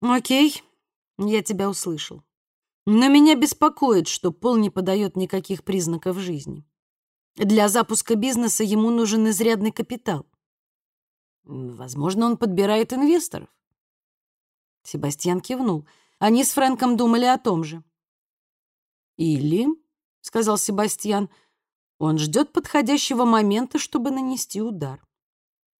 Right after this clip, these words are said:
«И ты уверен, что он не сумеет тебе навредить? В смысле, твоему бизнесу?» «Старый лечебный центр мы закрыли». «А новый?»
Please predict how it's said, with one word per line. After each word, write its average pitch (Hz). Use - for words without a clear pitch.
«И 175
ты 196
уверен, 202
что 196
он 196
не 202
сумеет 190
тебе 180
навредить? 180
В -
смысле, 180
твоему 220
бизнесу?» 151
«Старый 294
лечебный 262
центр 262
мы 240
закрыли». 220
«А 160
новый?» 139